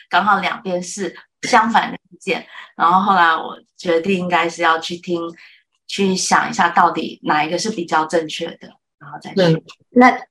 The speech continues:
Speaker 2: 那大老板跟大大老板是不是都是聪明呢？
Speaker 1: 很聪明啊，他们
Speaker 2: 都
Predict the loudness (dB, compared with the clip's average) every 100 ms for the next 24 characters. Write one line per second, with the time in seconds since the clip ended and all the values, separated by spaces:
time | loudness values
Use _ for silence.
0 | _ 2 4 0 _ 4 6 6 6 4
1 | 0 4 4 4 2 4 4 4 6 6
2 | 4 2 2 4 6 6 6 2 -2 0
3 | 2 2 2 2 2 0 -6 _ _ _
4 | _ _ -20 -4 -2 2 4 4 4 2
5 | 0 0 -8 _ -8 -8 0 4